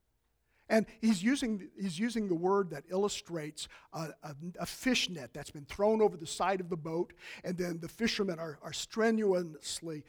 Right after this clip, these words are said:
pulling the net into the ship, pulling the, the fish in with them. And so we recognize that, that this is an effort that God is making, that this is not an effort that we ourselves are making.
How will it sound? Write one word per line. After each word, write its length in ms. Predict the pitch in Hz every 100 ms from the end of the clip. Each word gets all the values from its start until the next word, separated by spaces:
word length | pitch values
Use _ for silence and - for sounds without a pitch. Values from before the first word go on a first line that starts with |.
| - -
pulling 400 | - 240 220 190
the 100 | 180
net 380 | 180 190 214 -
into 340 | 196 233 262
the 80 | 240
ship, 420 | - - 175 180 - -
pulling 340 | 214 202 214
the, 160 | 196 190 -
the 80 | -
fish 400 | 190 233 220 - -
in 240 | 190 202
with 240 | 196 240 -
them. 280 | 208 147 180 _ _ _ _ _ _ - -
And 100 | 220
so 80 | 240
we 140 | 226 214
recognize 680 | 247 240 208 202 185 165
that, 220 | 185 170 - - -
that 240 | 175 - _ _ _
this 260 | 170 226 233
is 120 | 185
an 140 | 190 -
effort 440 | 202 - 131 - - _ _
that 180 | 160 147
God 360 | 190 190 320 311
is 200 | 196 151
making, 380 | 147 123 - - _ _ _ _ _ _ _ -
that 140 | 170
this 180 | 262 262
is 140 | 226
not 160 | 254 269
an 160 | 247 220
effort 260 | 214 180
that 140 | 185 214
we 320 | 220 233 220
ourselves 580 | 180 - 214 214 185 160
are 100 | 147
making. 440 | 139 120 - 110